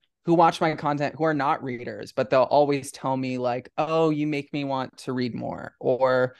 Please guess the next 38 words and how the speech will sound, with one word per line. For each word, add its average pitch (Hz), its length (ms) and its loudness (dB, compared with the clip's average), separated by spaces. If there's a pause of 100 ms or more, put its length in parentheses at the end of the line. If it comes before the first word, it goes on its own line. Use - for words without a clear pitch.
(440)
um, 131 340 2
"Your 135 120 0
videos 147 380 2
are 135 60 -2
so 123 220 -2
funny." 127 600 -4
And 131 120 -6
it's, 139 260 -4
like, 135 340 0 (280)
it's - 260 -6
n-, 151 380 -4
nice 151 500 0
when 143 140 -2
it's, 131 200 -4
like, 120 360 -2 (880)
because 170 320 2
readers 202 380 4
already 170 180 4
love 143 300 0
to 151 160 -8
read. 127 420 -6
So 147 160 -2
I'm 143 240 -2
like, 139 260 -2
"I 147 200 0
want 151 220 -4
to 156 60 -8
get 143 140 -4
more 151 340 -2
people 147 460 -8
to 127 160 -8
read." 127 460 -8
So 143 120 -4
when 131 200 0
it, - 200 -8
people 151 480 -2
outside 127 640 -2
of 123 320 -6